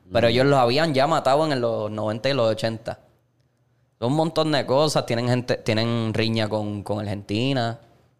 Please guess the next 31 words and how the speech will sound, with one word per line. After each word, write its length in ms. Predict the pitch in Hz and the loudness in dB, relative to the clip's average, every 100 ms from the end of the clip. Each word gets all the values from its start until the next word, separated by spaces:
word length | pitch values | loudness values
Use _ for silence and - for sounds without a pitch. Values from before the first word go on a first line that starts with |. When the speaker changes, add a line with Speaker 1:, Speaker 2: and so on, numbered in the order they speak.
| _ _ _ _ _ _ - | _ _ _ _ _ _ -8
Speaker 1:
Que 80 | 113 | -2
eso 100 | 117 | 2
era 80 | 117 | 2
lo 80 | |
que 80 | 120 | 2
te 60 | 113 | 0
estaba 220 | - 120 | 2 0
explicando, 500 | - 120 127 160 120 | 2 0 0 0 0
que 100 | 107 | 2
Speaker 2:
Oh, 100 | 110 | 2
sí, 160 | 107 104 | 2 -4
sí. 220 | 101 90 - - | -8 -12 -16 -4
Speaker 1:
ellos 260 | 110 110 - | 0 0 0
tienen 220 | 120 120 | 0 0
una, 380 | 127 123 123 117 | 0 2 2 0
hay 100 | 110 | 0
unas 160 | 120 - | 0 0
islas 360 | 135 135 127 | 0 2 0
cerca 320 | - 127 - 131 | 0 -2 0 -2
de 140 | 127 | 0
Argentina 840 | 127 131 127 - 156 139 107 113 - _ _ _ _ _ | 0 0 -2 -2 0 0 0 -4 -8 _ _ _ _ _
que 160 | 113 | -2
todavía 540 | 107 104 98 101 135 120 | 2 4 4 2 2 2
son 180 | 117 110 | 0 0
parte 520 | 139 156 - 117 - | 0 0 0 -2 -2
de 140 | 107 101 | -2 0
la 120 | 98 | 0
colonia 480 | 104 104 135 117 104 | 0 0 0 0 -2
de, 300 | 104 95 - | -2 -6 -6
de 100 | 101 | -6
Inglaterra. 500 | 101 101 107 110 | -4 -4 -4 -4